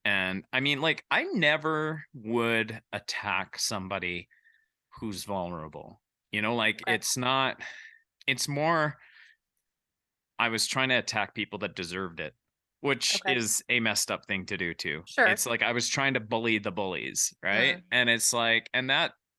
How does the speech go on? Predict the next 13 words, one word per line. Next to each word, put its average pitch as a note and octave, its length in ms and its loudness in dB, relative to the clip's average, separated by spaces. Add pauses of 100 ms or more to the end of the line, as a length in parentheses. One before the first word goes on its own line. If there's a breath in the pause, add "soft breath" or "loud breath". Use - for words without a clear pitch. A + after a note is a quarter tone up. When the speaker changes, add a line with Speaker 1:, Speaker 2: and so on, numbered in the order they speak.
Speaker 1:
doesn't C3 300 -4
help - 360 -4
things. F2+ 640 -6 (1080 soft breath)
And A2 540 2 (360)
Speaker 2:
Right. F3 160 -10
Speaker 1:
I A#2 100 0
found D#3+ 520 2
that, A#2+ 240 2
like, G2+ 300 0
getting A#2 320 4
rid G2+ 320 0
of G2 180 -2
that B2 400 2